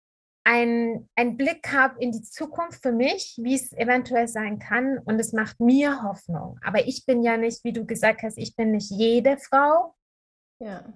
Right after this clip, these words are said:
Speaker 1: Und ich kann nur den Hut ziehen. Ich hab auch, äh, ganz viele Posts schon gelesen, wo du auch,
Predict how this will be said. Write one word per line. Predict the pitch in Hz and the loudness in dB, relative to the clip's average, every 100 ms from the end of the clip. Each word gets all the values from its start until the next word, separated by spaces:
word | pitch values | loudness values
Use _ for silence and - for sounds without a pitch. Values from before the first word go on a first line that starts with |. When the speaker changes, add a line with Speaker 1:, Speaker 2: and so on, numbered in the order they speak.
| _ _ _ _ - | _ _ _ _ 2
Speaker 1:
Und | 240 | 2
ich | 240 - | 2 0
kann | 277 269 262 254 | 4 6 6 6
nur | 254 | 6
den | 240 247 240 | 4 2 2
Hut | 302 311 | -2 -4
ziehen. | - 285 | -4 -2
Ich | 269 262 | -2 0
hab | 247 - | -2 0
auch, | 233 240 - | 2 2 2
äh, | 208 226 220 | -2 0 0
ganz | 220 262 - | 0 -2 -4
viele | 269 277 | 0 2
Posts | 269 277 277 - | 2 2 0 -2
schon | 285 269 | -6 -4
gelesen, | 254 247 254 254 254 240 | 0 0 0 -2 -4 -4
wo | 226 | -2
du | 226 | -2
auch, | - 233 233 | 0 0 -2